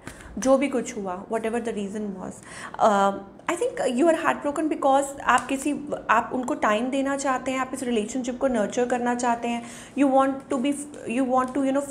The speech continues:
fairly treat, uh, this person। हो सकता है कि आप, अ, अ, कुछ के लिए हो सकता है it's about you want to travel, you want to meet this person, you want to see this person, या you want to do your best, ये चीज़ आपकी तरफ से दिखाई दे रही है।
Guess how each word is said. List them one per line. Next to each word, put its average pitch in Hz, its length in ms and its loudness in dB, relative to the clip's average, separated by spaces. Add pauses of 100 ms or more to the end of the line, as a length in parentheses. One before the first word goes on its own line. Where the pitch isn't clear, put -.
(160)
fairly 254 360 4 (120)
treat, 240 300 -4 (260)
uh, 226 240 4 (300)
this 277 240 -2
person। 254 440 2 (240)
हो 262 100 8
सकता 269 300 0
है 247 200 2
कि 247 140 -4
आप, 226 360 6
अ, - 520 -2
अ, 123 160 2 (380)
कुछ 247 200 -2
के 277 140 0
लिए 262 100 4
हो 240 120 2
सकता 233 220 0
है 240 60 0
it's 240 180 0
about 233 200 4
you 233 100 -2
want 226 160 0
to 208 200 -8
travel, 247 460 4
you 226 80 -2
want 214 200 -2
to 226 60 -2 (140)
meet 262 220 0
this 247 180 -8
person, 233 260 2
you 226 140 0
want 208 180 -2
to 220 60 -4 (140)
see 285 220 2
this 262 200 -6
person, 233 360 2 (360)
या 254 140 6
you 277 160 4
want 269 240 2
to 285 220 -2 (320)
do 247 80 2
your 247 340 4
best, 190 400 -4 (100)
ये 240 140 2
चीज़ 240 240 -2
आपकी 214 320 4
तरफ 208 220 -2
से 214 120 -6
दिखाई 190 340 -6
दे 185 140 -8
रही 175 180 -8
है। 180 100 -6